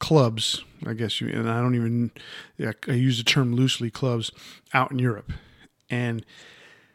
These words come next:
the, the article I was just reading about with Chris Holmes was that he was griping about the fact that it became the Blackie show after the first album,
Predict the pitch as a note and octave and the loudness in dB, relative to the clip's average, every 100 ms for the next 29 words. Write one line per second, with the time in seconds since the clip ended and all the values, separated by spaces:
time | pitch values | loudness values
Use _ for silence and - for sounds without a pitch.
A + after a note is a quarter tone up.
0 | _ _ _ _ _ - - - - - | _ _ _ _ _ -10 -8 -8 -8 -8
1 | - D#3 C#3 C#3 D3 E3 G#3+ G#3+ F3+ C#3+ | -8 0 0 2 2 4 4 4 2 4
2 | C#3+ C#3 D3 C#3+ B2+ A#2+ A#2 - C3 - | 0 2 2 4 4 2 0 -2 -10 0
3 | D3 B2 - G3 G3+ C3+ B2 A#2+ A#2 A#2 | 2 2 4 6 6 4 2 0 0 0
4 | A2 - - A2+ G#2 - C3+ B2 A#2+ G#2+ | 0 -2 -2 -4 -4 -2 0 2 0 -2
5 | - B2+ B2+ B2+ A#2+ A2 A2+ A#2 - A#2+ | 2 4 4 2 0 0 -2 -2 -2 -4
6 | A2 A2+ G#2+ A2 - A#2 G#2+ G#2+ B2+ A#2+ | -2 -6 -8 -10 -6 -6 -6 0 0 0
7 | - A#2+ - B2 A#2 A2+ G#2 A2 G#2 - | -2 0 2 2 2 0 -4 -10 -10 -8
8 | - G#2+ - D3 D3 C#3 C3+ C3+ | -4 -4 0 4 4 4 4 2